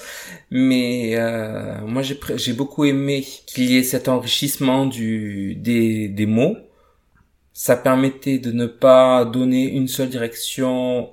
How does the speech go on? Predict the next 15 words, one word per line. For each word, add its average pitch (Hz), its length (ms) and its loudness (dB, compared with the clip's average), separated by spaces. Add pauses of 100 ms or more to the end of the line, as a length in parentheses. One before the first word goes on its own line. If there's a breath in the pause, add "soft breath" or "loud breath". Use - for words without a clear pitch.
au 107 680 -6
personnage, 120 760 -2 (640 soft breath)
mais 113 200 0
vraiment 120 460 0
de 139 140 -4
que-, 120 360 -8
de 117 120 -6
créer 135 280 -4
quelque 117 320 -6
chose 117 460 -4
de, 104 920 -4 (200)
on 98 60 -10
va 98 80 -4
dire, 95 240 -10
d'unique. 107 580 -2